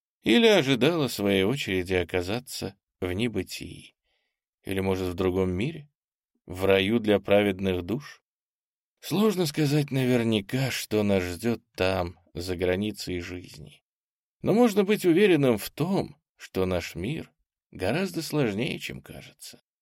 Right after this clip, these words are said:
Мы стоим лишь на пороге познания его устройства и устройства нашего разума. До ответа на извечные вопросы «Кто мы?», «Откуда пришли?» и «Куда идём?» ещё пройдёт много лет.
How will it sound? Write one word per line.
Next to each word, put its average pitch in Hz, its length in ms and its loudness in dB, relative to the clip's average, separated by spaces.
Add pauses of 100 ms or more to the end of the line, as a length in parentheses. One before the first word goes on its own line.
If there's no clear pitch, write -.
(520)
Мы 107 300 2
стоим 107 500 2
лишь 101 300 0
на 104 120 0
пороге 104 540 2
познания 95 800 0
его 90 260 0
устройства - 800 -6 (380)
и 92 80 -2
устройства 92 720 -6
нашего 85 500 -10
разума. - 540 -18 (680)
До 98 260 4
ответа 107 460 2
на 104 180 4
извечные 107 580 0
вопросы 113 600 0
«Кто 131 500 2
мы?», - 300 -10 (240)
«Откуда 110 460 0
пришли?» 107 680 2
и - 160 -6
«Куда 107 420 4
идём?» 117 560 -4 (640)
ещё 190 380 2
пройдёт 214 420 2
много 190 480 -2
лет. - 480 -12